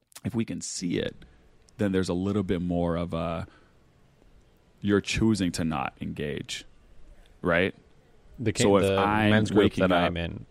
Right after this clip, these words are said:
Speaker 2: has a really good addition there. Emotions are indicators, not dictators.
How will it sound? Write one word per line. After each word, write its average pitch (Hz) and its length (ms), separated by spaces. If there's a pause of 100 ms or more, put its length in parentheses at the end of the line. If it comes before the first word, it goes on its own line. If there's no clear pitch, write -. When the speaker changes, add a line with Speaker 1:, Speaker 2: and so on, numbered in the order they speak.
Speaker 2:
has 90 280
a 92 60
really 92 240
good 85 440
addition 92 520
there. 113 360
Emotions 92 540
are 87 420
indicators, 90 640
not 85 220
dictators. - 640